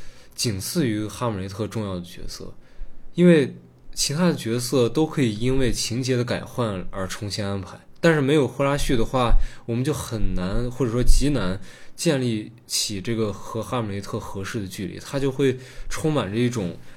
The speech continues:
完全无法接近的陌生感，就是像在莎士比亚其他剧作中，我们对于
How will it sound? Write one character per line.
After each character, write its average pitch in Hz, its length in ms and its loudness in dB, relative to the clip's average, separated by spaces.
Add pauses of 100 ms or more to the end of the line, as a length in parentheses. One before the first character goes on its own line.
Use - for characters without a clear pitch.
(100)
完 127 180 2
全 165 180 2
无 131 80 2
法 110 160 -6
接 113 220 -4
近 117 140 0
的 104 40 -4
陌 104 240 -4
生 98 220 -6
感， 92 140 -8 (200)
就 143 140 2
是 127 80 2
像 127 240 0
在 120 160 2
莎 131 180 -2
士 123 80 0
比 104 120 -4
亚 107 120 0
其 107 220 -6
他 123 180 -2
剧 123 220 -2
作 101 220 -4
中， 98 280 -4 (200)
我 107 100 -2
们 101 100 -4
对 117 120 0
于 110 280 -2